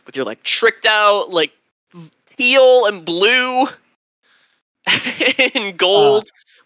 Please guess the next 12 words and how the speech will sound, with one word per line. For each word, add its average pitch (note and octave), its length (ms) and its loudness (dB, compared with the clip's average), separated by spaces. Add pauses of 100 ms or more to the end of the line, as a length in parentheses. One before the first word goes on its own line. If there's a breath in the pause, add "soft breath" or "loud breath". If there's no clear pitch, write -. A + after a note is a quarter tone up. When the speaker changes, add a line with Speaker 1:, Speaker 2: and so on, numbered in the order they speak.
Speaker 1:
like, E3 200 -2
like D#3 180 -2
you, D3+ 320 -12 (320)
like A#2+ 180 -12
you're C3 180 -8
playing D3 380 -4
cod C#3+ 400 2
or D3+ 80 -2
something. D#3 500 -8 (420 soft breath)
That, G#2+ 240 -6
that's - 200 -12
fun. - 240 -18